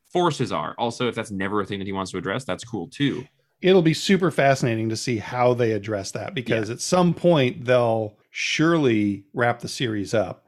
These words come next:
Speaker 1: Yeah.
Speaker 2: And I don't think that they would leave us hanging on that,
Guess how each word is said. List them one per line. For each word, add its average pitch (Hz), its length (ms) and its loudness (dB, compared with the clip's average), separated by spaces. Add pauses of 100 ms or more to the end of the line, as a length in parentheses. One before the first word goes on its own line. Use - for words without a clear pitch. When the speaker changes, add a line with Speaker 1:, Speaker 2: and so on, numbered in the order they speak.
(140)
Speaker 1:
Yeah. 98 280 -8 (380)
Speaker 2:
And 113 540 0 (200)
I 139 100 2
don't 170 340 2
think 180 140 2
that 185 140 0
they 160 100 0
would 147 140 0
leave 135 180 2
us 123 120 0
hanging 165 400 -2
on 185 160 -2
that, 214 320 -6